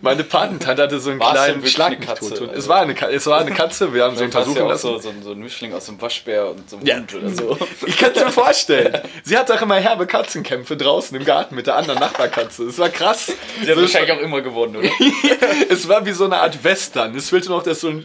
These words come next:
Speaker 1: so ein Strohballen so durch
Speaker 2: Ja.
Speaker 1: diesen, durch das, durch die Szenerie gefallen
Speaker 2: Alle so,
Speaker 1: wäre.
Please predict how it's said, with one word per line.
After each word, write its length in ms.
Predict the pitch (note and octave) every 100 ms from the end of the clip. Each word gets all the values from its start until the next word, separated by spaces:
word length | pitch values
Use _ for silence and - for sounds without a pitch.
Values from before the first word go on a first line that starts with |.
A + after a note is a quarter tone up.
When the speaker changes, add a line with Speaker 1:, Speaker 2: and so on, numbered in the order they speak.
| B2
Speaker 1:
so 200 | B2 C#3+
ein 140 | C3
Strohballen 720 | - - C3+ D#3+ C3+ B2 C3 A#2+
so 100 | C#4
durch 160 | C4
Speaker 2:
Ja. 80 | C4+
Speaker 1:
diesen, 300 | C4+ D3 B2 - - G3 -
durch 200 | A3+ -
das, 260 | F#3 E3 D#3
durch 160 | F3
die 80 | F3+
Szenerie 560 | E3+ D#3 D#3 C#3+ D#3 E3+
gefallen 480 | C3+ - B2+ B2 F3+
Speaker 2:
Alle 80 |
so, 60 | A2
Speaker 1:
wäre. 160 | G3+